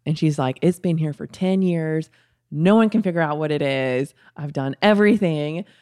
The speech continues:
And I'm like, "Okay, do you mind if I, um, address it?" She's like, "No." And I was like, "Well, this is an emotion. You have a lot of anger towards your ex-husband." And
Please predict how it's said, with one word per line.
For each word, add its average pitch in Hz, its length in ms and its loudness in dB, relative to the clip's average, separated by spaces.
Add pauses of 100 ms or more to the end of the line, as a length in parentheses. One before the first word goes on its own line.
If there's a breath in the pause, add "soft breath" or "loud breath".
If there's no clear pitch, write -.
(240 soft breath)
And 151 200 0
I'm 147 200 2
like, 135 300 0
"Okay, 240 380 0
do 214 100 -4
you 180 80 0
mind 170 200 -2
if - 100 -8
I, 156 340 -6 (120)
um, 139 280 -4
address 156 340 -4
it?" 330 140 -4
She's - 80 -12
like, 233 180 -4
"No." 320 320 -2 (800 soft breath)
And 185 80 2
I - 20 6
was 180 80 4
like, 180 180 0
"Well, 175 560 2
this 175 220 -2
is 175 120 -4
an 226 100 2
emotion. 196 1080 0 (140)
You 170 140 -2
have 180 180 -4
a 156 40 -2
lot 156 260 -2
of 180 120 -4
anger 170 640 0
towards 156 280 -4
your 156 120 -8
ex-husband." 147 960 -4 (680)
And 147 840 -2